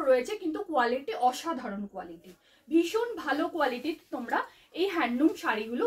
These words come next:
পেয়ে যাবে, ঠিক আছে? এই যে lower ইয়র্কটা দেখছো, এই যে কুচির পোর্শনটা যেটা যাবে আর কি, কুচিটা যেটা যাবে সেটা হলো নিচের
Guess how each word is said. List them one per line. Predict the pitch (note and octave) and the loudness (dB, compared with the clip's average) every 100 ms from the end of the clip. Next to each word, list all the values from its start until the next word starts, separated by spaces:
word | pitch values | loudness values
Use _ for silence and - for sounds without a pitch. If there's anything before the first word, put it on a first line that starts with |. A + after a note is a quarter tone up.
| A#4 | -2
পেয়ে | A#3+ G3+ G3 | -4 -6 -10
যাবে, | - F#3 - _ - | -16 -20 -20 _ -18
ঠিক | F#4 | -6
আছে? | G#4+ A#3+ G#3+ - - | -4 -4 -8 -14 -14
এই | - F#4 G4 | -4 -2 2
যে | A4+ D4 | 4 4
lower | D4 D#4+ D#4+ | 4 4 4
ইয়র্কটা | B3+ A3+ A3 - C4+ | 2 2 0 -4 -4
দেখছো, | A3 - E4 C4+ A#4+ B3 | -4 -8 -14 -12 -12 -8
এই | C4 | -6
যে | E4+ | -6
কুচির | - F4+ - A#4+ G#4+ | -2 -2 0 -4 -2
পোর্শনটা | C4+ C4+ - D#4+ D#4 D4+ | -2 -2 2 2 2 0
যেটা | C#4+ C#4+ | -2 -4
যাবে | A#3 F#3 G3 D4 | -4 -6 -6 -6
আর | G#3+ - | -8 -8
কি, | D4 - _ _ - _ | -12 -12 _ _ -20 _
কুচিটা | E4+ F4+ G4 G4+ G4 | -2 0 0 -2 0
যেটা | E4 B3+ C#4 | 0 0 0
যাবে | D#4 G3+ G#3+ F#4+ | 0 -2 -2 -2
সেটা | - - | 0 0
হলো | C4+ C#4+ G4 | 2 2 4
নিচের | C#4+ D4+ F#4+ G#4+ | 4 4 2 -2